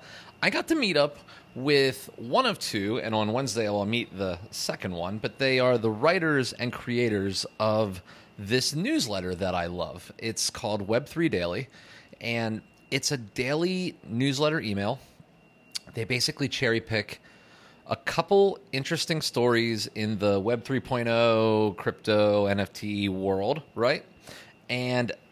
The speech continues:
they write about them in a little email. And then underneath that is a couple links and then, you know, maybe a sponsor and things like that. And that's the email. It's, it's a, it's a very easy to understand email. Once you scr-, scroll through it once, you understand the format.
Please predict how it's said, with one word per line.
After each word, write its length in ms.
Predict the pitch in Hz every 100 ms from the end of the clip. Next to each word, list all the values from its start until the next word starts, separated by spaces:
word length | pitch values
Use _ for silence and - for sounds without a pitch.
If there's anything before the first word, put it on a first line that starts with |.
| _ - 113
they 180 | 143
write 200 | 165 202 180
about 260 | 110 95
them 320 | 110 123 135 -
in 100 | 123
a 60 | 147
little 180 | 165 202
email. 380 | 202 95 85 - -
And 120 | 117
then 180 | 123 120
underneath 400 | 110 110 156 -
that 200 | 147 143
is 120 | 113
a 40 | 104
couple 300 | 107 98 107
links 460 | 147 139 135 -
and 120 | 98
then, 260 | 101 98 95
you 80 | 90
know, 80 | 87
maybe 200 | 85 87
a 80 |
sponsor 560 | - 120 117 113 120 110
and 160 | 98 92
things 180 | 98
like 140 | 95 -
that. 240 | 95 95
And 80 | 101
that's 220 | 123 -
the 140 | - 117
email. 280 | 90 - -
It's, 240 | - - -
it's 160 | 104
a, 160 | 107 90 - - - - - -
it's 160 | 113
a 40 | 110
very 260 | 127 139
easy 280 | 127 127 107
to 40 | 80
understand 460 | 107 92 107 101
email. 320 | 98 95 92
Once 160 | 92 87
you 60 | -
scr-, 240 | - 104
scroll 280 | - 110 101
through 200 | - 98
it 60 |
once, 240 | 92 87 -
you 60 |
understand 400 | 95 92 90 92
the 40 | 87
format. 420 | 98 90 85 -